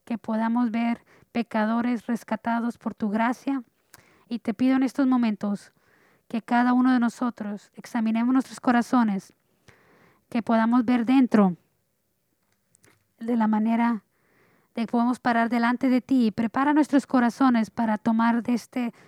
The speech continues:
de esta cena familiar, que podamos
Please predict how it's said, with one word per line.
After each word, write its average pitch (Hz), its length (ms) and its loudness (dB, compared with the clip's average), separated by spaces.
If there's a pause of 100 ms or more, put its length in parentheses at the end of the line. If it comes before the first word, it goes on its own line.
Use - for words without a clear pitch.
(160)
de - 80 -4
esta 240 220 -2
cena 247 460 4
familiar, 220 640 2 (1800)
que 240 140 -6
podamos 233 840 0